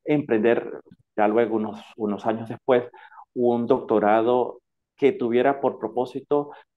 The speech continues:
eh, descubrir realmente, a, vamos a decirlo, a la lupa, eh, todo lo que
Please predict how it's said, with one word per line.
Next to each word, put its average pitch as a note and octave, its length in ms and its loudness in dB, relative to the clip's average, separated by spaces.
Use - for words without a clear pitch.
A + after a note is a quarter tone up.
eh, G2 600 0
descubrir C#3 1120 0
realmente, A2 640 -2
a, E2 460 -6
vamos A#2+ 220 0
a B2 40 -2
decirlo, B2+ 360 0
a A#2 80 6
la G#2+ 140 6
lupa, D#3+ 460 2
eh, A2 340 0
todo E3+ 460 4
lo A#2+ 240 0
que - 100 -12